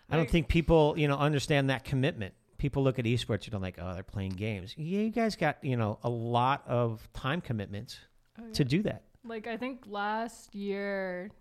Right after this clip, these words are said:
Speaker 2: uh, spring semester, we hit playoffs, and that last week for playoffs, we, like, uh, one of my other teammates and I, I think we hit, like, thirty hours
Speaker 1: Wow.
Speaker 2: in
Speaker 1: For the
Speaker 2: the
Speaker 1: week?
Speaker 2: arena for the week.
Speaker 1: That's almost a
Speaker 2: Trying to
Speaker 1: full-time
Speaker 2: practice,
Speaker 1: job.
Speaker 2: yeah, trying to practice before playoffs.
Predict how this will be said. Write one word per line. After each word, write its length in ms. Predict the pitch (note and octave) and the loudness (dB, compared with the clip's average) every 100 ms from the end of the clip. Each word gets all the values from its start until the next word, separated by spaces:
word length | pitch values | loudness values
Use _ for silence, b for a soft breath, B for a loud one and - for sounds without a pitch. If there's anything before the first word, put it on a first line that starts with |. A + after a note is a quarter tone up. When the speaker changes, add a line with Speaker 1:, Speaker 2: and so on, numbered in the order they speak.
| - | -10
Speaker 2:
uh, 500 | G3+ F#3+ F3+ F3 F3+ | -6 -6 -6 -8 -12
spring 360 | - - G3+ | -16 -10 -10
semester, 480 | G3+ G#3 F#3+ - G3 | -8 -8 -8 -10 -10
we 100 | F#3+ G3 | -10 -10
hit 180 | G3+ - | -10 -12
playoffs, 540 | F#3 F#3+ F#3 G3 - - | -12 -8 -8 -10 -14 -14
and 300 | G3+ F#3+ G3+ - | -10 -12 -14 -10
that 320 | G3 G3+ F#3+ | -8 -8 -8
last 360 | G3 G3 G#3+ G#3 | -8 -8 -10 -10
week 180 | G3+ | -10
for 100 | G#3 | -10
playoffs, 380 | G3+ G3 F#3 F#3 | -12 -8 -8 -10
we, 380 | G#3+ F#3+ F#3+ A3+ - b b b - | -12 -12 -12 -16 -20 b b b -12
like, 260 | G#3+ G#3+ - | -10 -10 -12
uh, 280 | G#3+ G3+ F#3 | -8 -8 -8
one 120 | G3+ | -6
of 40 | G#3+ | -4
my 120 | G3+ | -4
other 120 | G3+ | -6
teammates 320 | G3+ G#3 F#3+ | -8 -8 -10
and 80 | G3 | -8
I, 260 | F#3+ F3+ F3+ - - | -8 -8 -10 -16 -20
I 60 | G#3+ | -16
think 160 | G3+ | -12
we 100 | G3+ | -10
hit, 120 | A3 | -8
like, 200 | G3+ G3 | -10 -12
thirty 280 | - G3 G3 | -12 -8 -8
hours 520 | F3 F#3 G#3+ A#3+ A#3 - - | -8 -8 -8 -8 -12 -18 -10
Speaker 1:
Wow. 300 | D#2 - G3+ | -8 -6 -8
Speaker 2:
in 240 | G3 G3+ | -10 -2
Speaker 1:
For 160 | - F3+ | 4 6
the 80 | |
Speaker 2:
the 40 | C#3+ | 6
Speaker 1:
week? 160 | F#3+ A#3 | 4 4
Speaker 2:
arena 180 | G#3+ | -2
for 140 | G#3+ G#3+ | -8 -10
the 100 | G3 | -12
week. 300 | F3+ F3+ - - _ _ - | -12 -14 -18 -20 _ _ -2
Speaker 1:
That's 180 | F3+ G#3 | 2 4
almost 160 | F#3 | 4
a 40 | G#3 | 4
Speaker 2:
Trying 60 | |
to 40 | G#3 | 4
Speaker 1:
full-time 320 | F#3+ F#3+ F3+ | 4 4 6
Speaker 2:
practice, 40 | G#3 B3 - | 6 4 0
Speaker 1:
job. 20 | |
Speaker 2:
yeah, 180 | F#3 F3 | -6 -10
trying 220 | - G#3 | -8 -8
to 60 | G3+ | -6
practice 380 | G3+ F3+ F#3 F3+ | -8 -10 -12 -14
before 520 | F#3+ - F3+ F3 F3 - | -16 -14 -14 -12 -14 -14
playoffs. 420 | F#3 F3 F#3 - | -12 -12 -14 -20